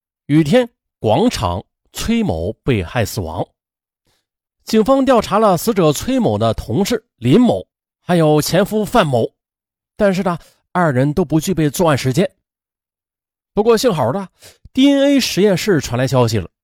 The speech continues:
说案发现场提取到的检材啊，显示死者在被害的当天与两名男性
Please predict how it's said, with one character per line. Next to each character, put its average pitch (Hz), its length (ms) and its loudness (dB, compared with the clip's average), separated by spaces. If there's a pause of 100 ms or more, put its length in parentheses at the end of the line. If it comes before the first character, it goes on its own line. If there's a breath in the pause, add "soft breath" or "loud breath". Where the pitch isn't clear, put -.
(140)
说 226 240 0 (360 soft breath)
案 151 240 0
发 143 160 0
现 151 200 -2
场 117 360 -2
提 208 260 -4
取 - 140 -2
到 170 100 2
的 139 100 0
检 98 320 -2
材 - 140 -8
啊， 147 140 -6 (240 soft breath)
显 180 200 0
示 226 220 0
死 233 320 -4
者 143 260 0
在 170 140 -2
被 175 320 0
害 160 160 0
的 113 100 -2
当 135 220 0
天 175 180 0 (280)
与 208 100 0
两 151 240 2
名 165 160 2
男 127 180 2
性 240 240 0